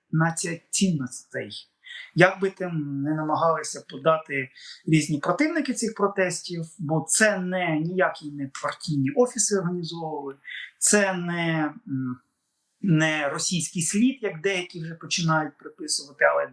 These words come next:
да, об'єктивно картинка працює на бік пропаганди Росії. Але ми сталева нація, ми не таке витримували, і нам, нас пропагандистськими каналами навряд чи можна російськими злякати, навіть якщо ця картинка лє їм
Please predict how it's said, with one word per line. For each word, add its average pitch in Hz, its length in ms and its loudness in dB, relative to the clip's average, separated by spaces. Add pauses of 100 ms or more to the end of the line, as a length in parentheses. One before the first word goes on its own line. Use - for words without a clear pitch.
да, 226 160 4
об'єктивно 165 840 -6
картинка - 460 -6
працює 277 560 0
на 208 200 0
бік 190 200 -4
пропаганди 165 540 0
Росії. 151 400 -2 (560)
Але 190 420 4 (500)
ми 208 120 4
сталева 214 420 2
нація, 226 500 -2
ми 208 240 0 (600)
не 185 120 -4
таке 196 280 2
витримували, 143 720 -6 (280)
і 143 280 -10
нам, 160 500 2
нас 175 260 2
пропагандистськими 165 640 -2
каналами 160 380 -2
навряд 208 280 -2
чи 160 200 -2
можна 135 200 -6
російськими - 480 -4
злякати, 165 640 0 (300)
навіть 175 260 2
якщо 160 200 -4
ця 160 140 -4
картинка 160 640 0
лє 170 460 2
їм 160 420 -6